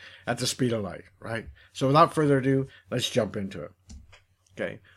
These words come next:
what exactly is a marketing funnel and what's the purpose of a marketing funnel? Well, for one thing, awareness, right?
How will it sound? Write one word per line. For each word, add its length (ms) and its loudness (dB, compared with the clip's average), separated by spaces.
what 160 0
exactly 640 0
is 160 2
a 60 -2
marketing 400 -6
funnel 240 -4
and 100 2
what's 180 -2
the 80 -2
purpose 440 -4
of 100 -4
a 40 -6
marketing 360 -6
funnel? 260 -8
Well, 200 -6
for 220 -6
one 240 -6
thing, 300 -10
awareness, 540 0
right? 200 -6